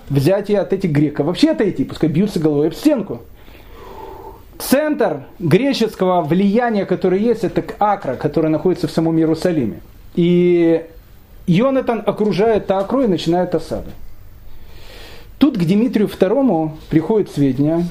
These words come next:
«Э, Ваше Величество, э, там, э, евреи, они там и против п-, п-, папеньки вашего были, и, э, с Александром Баласом были, а сейчас они Акру держат, там центральный гарнизон, который находится, надо что-то делать». Дмитрий Второй говорит: Слушайте,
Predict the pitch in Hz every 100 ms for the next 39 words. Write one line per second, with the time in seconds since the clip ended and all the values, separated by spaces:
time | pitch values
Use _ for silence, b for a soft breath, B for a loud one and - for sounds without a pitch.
0 | - - 123 117 113 139 - 175 226 -
1 | 208 202 196 - 131 120 - 135 131 131
2 | 127 143 180 277 151 113 - - 135 127
3 | 131 123 123 151 127 123 139 147 147 151
4 | 147 143 143 143 B - 196 208 208 202
5 | 190 180 180 160 170 160 156 B B -
6 | 135 139 139 135 135 139 135 160 143 170
7 | 147 139 139 147 202 226 220 190 196 190
8 | 180 170 220 - 180 - 175 170 190 165
9 | 202 190 214 - - - 170 - 180 185
10 | 214 202 170 185 190 151 151 151 180 185
11 | 190 214 214 226 208 B B B 170 214
12 | - 196 151 135 117 131 175 170 - 123
13 | 117 - - -